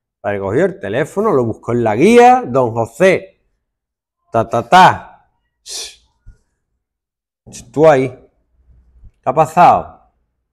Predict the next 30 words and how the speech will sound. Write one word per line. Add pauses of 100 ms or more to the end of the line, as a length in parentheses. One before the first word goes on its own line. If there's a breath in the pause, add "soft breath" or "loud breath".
(120)
Ah,
que
se
ha
copiado,
¿no? (1500)
Te
le
ha
puesto
el
cero,
¿no? (1120)
No,
no,
está
muy
bien,
está
muy
bien.
Yo
hablo
con
él
ahora. (1080)
No
se
preocupe
usted".